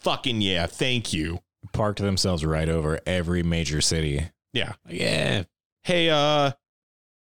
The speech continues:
Speaker 2: Probably peaceful.
Speaker 1: Berlin, can you, you got your helicopter with the lights on it? We do. Thank you.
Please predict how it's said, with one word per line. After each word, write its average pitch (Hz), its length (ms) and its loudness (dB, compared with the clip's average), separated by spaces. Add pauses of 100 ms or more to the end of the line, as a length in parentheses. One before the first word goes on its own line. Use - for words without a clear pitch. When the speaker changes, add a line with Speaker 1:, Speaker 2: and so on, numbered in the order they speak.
Speaker 2:
Probably 90 220 -2
peaceful. - 600 -4
Speaker 1:
Berlin, 160 480 2
can 139 140 0
you, 165 240 2
you 143 160 0
got 170 200 4
your 185 380 4
helicopter 180 500 2
with 190 120 4
the 190 60 0
lights 190 260 2
on 196 160 4
it? 196 140 0
We 139 140 2
do. 117 280 2
Thank 120 380 -2
you. 78 200 0